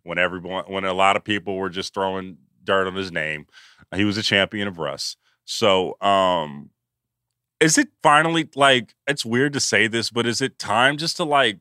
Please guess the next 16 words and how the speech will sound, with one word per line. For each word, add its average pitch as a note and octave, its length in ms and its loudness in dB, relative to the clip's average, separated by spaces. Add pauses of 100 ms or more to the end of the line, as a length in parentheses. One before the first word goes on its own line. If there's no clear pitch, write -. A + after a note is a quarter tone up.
fully G#2+ 460 -4
just F#2 500 -6 (160)
throw G2+ 240 -2
all F2+ 240 0
the G2+ 80 -4
Russ F#2+ 300 -4
hate A2 280 -4
and B2 140 -14
just B2+ 180 -8
put B2 140 -6
some A2 300 -12 (120)
full G2+ 260 -4
respect G2+ 440 -2
on G2+ 140 -10
Russ's F#2 340 -8
name G#2+ 400 -10